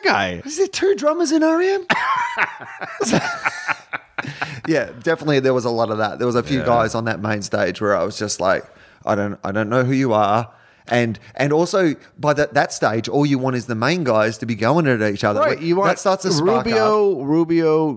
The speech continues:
Speaker 1: Trump,
Speaker 2: Cruz.
Speaker 1: Cruz. Who else is in it?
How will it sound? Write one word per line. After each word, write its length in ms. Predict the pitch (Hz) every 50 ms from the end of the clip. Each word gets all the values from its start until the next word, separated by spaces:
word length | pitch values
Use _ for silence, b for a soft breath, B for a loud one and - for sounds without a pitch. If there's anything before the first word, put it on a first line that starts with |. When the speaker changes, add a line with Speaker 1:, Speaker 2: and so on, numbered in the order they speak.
| - -
Speaker 1:
Trump, 680 | - - - 123 120 117 113 113 107 - - - - _ _ -
Speaker 2:
Cruz. 460 | - 131 113 110 110 120 - - -
Speaker 1:
Cruz. 800 | - - 117 123 113 113 113 110 113 113 107 104 - - - - _ b b b b b b b b b b b b b b b b b b
Who 160 | - - 110 120
else 140 | 120 101
is 100 | 90 82
in 120 | 98 110 104
it? 160 | 82 67